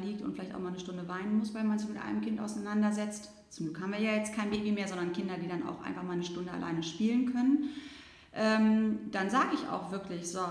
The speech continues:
und jetzt kümmere ich mich nur um euren großen Bruder, jetzt ist nur er an der Reihe und jeder hat hier mal seine Zeit." Und das Gute ist zum Beispiel, dass wenn man so eine Fußballfahrt hat, dann sitzt man auch schon mal so eine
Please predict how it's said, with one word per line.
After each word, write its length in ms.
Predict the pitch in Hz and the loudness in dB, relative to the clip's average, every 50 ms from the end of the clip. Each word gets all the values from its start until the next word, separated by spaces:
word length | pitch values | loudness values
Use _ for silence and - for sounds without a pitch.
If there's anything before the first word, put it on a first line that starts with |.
| - - - | -4 -4 -4
und 120 | 202 185 | -4 -2
jetzt 420 | 202 202 196 - - - - - - | -2 -4 -4 -6 -8 -12 -14 -8 -4
kümmere 260 | 247 247 233 220 214 214 | 0 2 2 2 2 0
ich 80 | 208 | 0
mich 240 | 208 202 - - - | 0 -2 -2 4 8
nur 560 | 220 233 240 262 262 262 262 262 254 254 - | 10 10 12 12 12 10 8 8 4 4 2
um 580 | 208 208 214 214 208 208 208 208 208 208 - - | 4 6 8 8 8 6 4 2 0 0 -2 -4
euren 280 | - 196 185 180 175 170 | -4 -4 -4 -4 -4 -6
großen 260 | 170 175 185 190 185 | -6 -4 -4 -4 -2
Bruder, 380 | 214 220 269 285 269 285 277 277 247 | 2 6 6 8 8 6 6 4 2
jetzt 120 | 214 - - | 0 0 -4
ist 160 | - - 220 | 0 4 6
nur 160 | 240 262 254 | 8 8 8
er 240 | 254 247 254 262 262 | 6 4 4 4 4
an 100 | 262 254 247 | 4 4 4
der 160 | 240 240 240 233 | 4 2 2 2
Reihe 220 | 233 240 247 233 | 2 2 2 2
und 180 | - 226 220 - | 2 2 2 4
jeder 300 | 214 214 208 208 190 180 | 4 4 4 4 2 -2
hat 120 | 175 - | -4 -6
hier 80 | 185 180 | -6 -4
mal 180 | 175 175 175 | -4 -4 -4
seine 320 | 175 175 175 170 170 - - | -4 -4 -4 -2 -4 -6 -8
Zeit." 320 | - - - - - - - - - - - - - - - - | -8 -8 -8 -8 -8 -10 -12 -14 -18 -18 -20 -20 -20 -20 -12 -6
Und 180 | - 202 196 | -2 -2 0
das 160 | 202 190 - | 0 -2 0
Gute 220 | 214 254 294 - 269 | 4 4 6 6 6
ist 220 | 226 254 - - | 2 2 -2 0
zum 100 | 226 220 | 0 2
Beispiel, 480 | 208 208 202 214 208 208 - 208 196 180 | 2 2 2 0 0 0 -2 -2 -2 -2
dass 220 | 180 185 190 - | -4 -4 -4 -4
wenn 80 | 190 190 | -4 -4
man 100 | 190 185 | -2 -2
so 60 | 185 | -2
eine 100 | 185 185 | -2 -4
Fußballfahrt 800 | 185 185 - - - 254 220 214 214 - 196 196 196 196 - - | -2 -2 -4 -4 -2 -2 -2 -2 -2 -4 -4 -4 -4 -6 -6 -8
hat, 220 | 233 - - - - - - - - - _ - | -8 -8 -8 -12 -16 -18 -20 -20 -20 -20 _ -6
dann 140 | 208 190 | -4 -4
sitzt 200 | 190 214 208 - 226 | -2 -4 -2 -2 -2
man 100 | 196 - | -2 -2
auch 100 | - - | -2 -2
schon 140 | - 202 185 | -2 -4 -4
mal 100 | 180 180 | -4 -4
so 60 | 180 | -2
eine 320 | 180 175 175 175 170 170 | 0 0 0 0 -2 -4